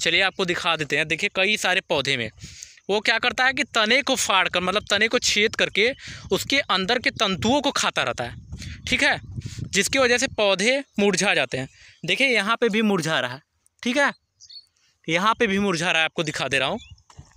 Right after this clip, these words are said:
बहुत सारे पौध-, पौधे जो होते हैं उनको इन्फेस्ट करता है, मतलब उसको ख़राब करता है, खाता रहता है।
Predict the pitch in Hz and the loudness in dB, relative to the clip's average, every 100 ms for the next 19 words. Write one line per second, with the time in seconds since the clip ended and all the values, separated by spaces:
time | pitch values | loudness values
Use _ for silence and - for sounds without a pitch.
0 | - _ _ _ _ - - - - - | -20 _ _ _ _ -20 -20 -18 -20 -20
1 | - - - 196 277 285 269 269 - 214 | -20 -12 -2 2 2 2 0 0 0 0
2 | 208 226 - 196 190 233 233 220 196 208 | 0 -2 0 0 2 2 2 0 2 2
3 | 240 214 - 247 214 190 - 196 190 - | 2 0 0 0 0 -2 0 0 0 -2
4 | 156 - 143 190 - - - - - 170 | -4 0 0 0 -4 -10 -12 -10 -2 0
5 | 214 226 220 190 175 180 165 139 165 156 | 0 0 -2 0 0 0 -4 -2 -2 -2
6 | - - 147 127 135 | -4 -2 -2 -2 -6